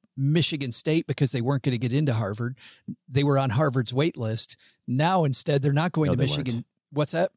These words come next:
Speaker 2: No, they weren't.
Speaker 1: Yeah, they absolutely were. They were this close to going
Speaker 2: In their mind, they were on the
Speaker 1: <laughs>
Speaker 2: wait list.
Speaker 1: They
Speaker 2: They would have been on the wait list had they filled out an application.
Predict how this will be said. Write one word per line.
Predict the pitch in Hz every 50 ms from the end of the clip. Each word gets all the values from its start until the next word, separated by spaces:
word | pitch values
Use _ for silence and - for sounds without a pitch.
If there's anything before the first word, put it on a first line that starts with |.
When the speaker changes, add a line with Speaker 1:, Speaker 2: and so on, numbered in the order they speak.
| - _ _ _ _
Speaker 2:
No, | 113 104 90 82
they | 76 69
weren't. | 67 65 - - - - _ _
Speaker 1:
Yeah, | - 151 - -
they | 151 127 151 139 117
absolutely | 135 123 - - - 113 87 104 107
were. | 104 101 104 - _ _ _ 131 117 - _ - - _ _ _ _ -
They | 143 139
were | 139 131
this | 110 113 127 151 208 196 -
close | - 175 165 160 143 -
to | -
going | - 156 143 127
Speaker 2:
In |
their | 120 113 110 101
mind, | 98 92 82 78 76 73 - - _
they | 104 80
were | 80 - -
on | 90 82 - -
the | 80 - - - 117 -
Speaker 1:
<laughs> |
Speaker 2:
wait | - - - - 80 80
list. | - - - - - - - -
Speaker 1:
They | - - 202
Speaker 2:
They | - 113 110
would | 117 143 160
have | 147
been | 131 123 120
on | 117 113
the | 107
wait | 104 110 104 98
list | 104 107 - -
had | - 104 98 95
they | 95 87 85 82 - _ - - - _ _ _ _ _ -
filled | 143 135 123 117
out | 113 107
an | 104 98
application. | 92 92 - 92 - - - - - - -